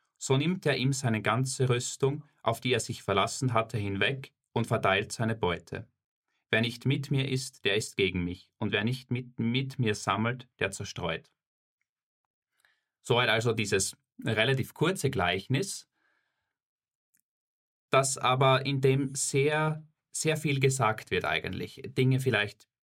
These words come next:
die wir jetzt so oberflächlich noch gar nicht wahrnehmen.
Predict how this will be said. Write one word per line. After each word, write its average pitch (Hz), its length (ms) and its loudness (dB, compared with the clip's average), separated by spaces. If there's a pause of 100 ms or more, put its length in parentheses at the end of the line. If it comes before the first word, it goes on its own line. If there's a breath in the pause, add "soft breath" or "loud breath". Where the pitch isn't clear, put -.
die 101 100 -4
wir 95 80 2
jetzt - 160 -6
so 98 120 0
oberflächlich 92 540 -2
noch 90 180 -8
gar 92 140 -2
nicht 95 200 -8
wahrnehmen. 90 600 -2